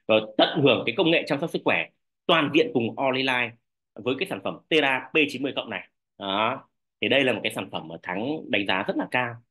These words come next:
Trong thời gian tới thì chắc chắn rằng nó sẽ còn rất là, à, mạnh mẽ và gì ạ?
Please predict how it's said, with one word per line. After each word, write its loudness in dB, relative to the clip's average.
Trong -2
thời 0
gian 0
tới 2
thì -6
chắc -4
chắn -8
rằng -10
nó -12
sẽ -2
còn -2
rất 2
là, 0
à, -6
mạnh 0
mẽ 0
và 0
gì -2
ạ? -10